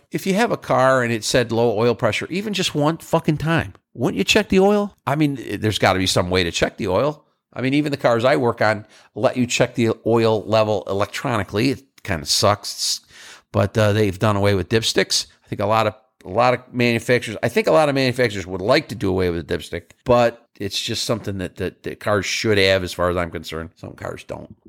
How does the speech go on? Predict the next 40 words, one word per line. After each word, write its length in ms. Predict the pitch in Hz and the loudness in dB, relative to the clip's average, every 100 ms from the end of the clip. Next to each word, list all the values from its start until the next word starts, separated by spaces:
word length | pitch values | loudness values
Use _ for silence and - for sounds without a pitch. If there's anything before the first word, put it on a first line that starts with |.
| _ | _
"Did 200 | 127 123 | -2 -2
you 80 | 135 | -2
check 300 | - 131 127 | 0 -2 -2
the 100 | 113 | -4
oil 260 | 110 113 | -2 0
level?" 260 | 110 101 98 | 0 -2 -2
Sounds 380 | - 117 113 - 104 - | -4 -4 -4 -10 -14 -10
too 180 | 123 110 | -8 -6
simple. 340 | 123 104 107 | -6 -4 -4
Then, 200 | 104 110 | -4 -6
of 80 | 104 | -6
course, 340 | 123 107 - - - - _ | -4 -4 -6 -14 -20 -20 _
there 260 | 120 120 117 | -2 0 2
was 200 | 117 107 | 0 -2
a 40 | |
reply 720 | 107 107 - 156 165 123 131 | -2 -4 0 2 4 4 2
from 260 | 123 120 110 | -2 -6 -6
this. 200 | 110 - - | -6 -8 -8
"No." 640 | 113 113 107 110 147 151 _ _ _ _ _ _ - | -2 2 4 4 2 -2 _ _ _ _ _ _ -12
She 260 | 82 - 143 | -6 -2 -2
<laughs> 100 | - | 0
writes 300 | 151 135 - | 0 0 -2
back, 280 | 127 110 - | -2 -2 -2
"No, 580 | 120 120 110 113 143 - - - | 0 4 4 4 2 -2 -18 -10
I'll 160 | - 123 | -2 2
do 180 | 139 139 | 4 4
it 60 | |
in 100 | 127 | 4
the 60 | 120 | 2
morning. 520 | 120 120 117 135 156 _ _ - - _ | 0 0 2 0 -4 _ _ -20 -20 _
I 100 | 117 | -4
booked 260 | 113 156 160 | 0 0 0
it 80 | 151 | 0
in 180 | 165 | -2
for 200 | 165 143 | -2 0
a 60 | 123 | 0
service 440 | - 185 175 143 | 0 0 0 0
today 380 | - 120 104 113 | 0 2 2 2
for 160 | - 101 | -2 -2
Monday. 540 | 135 156 101 95 110 | 0 0 0 -2 -4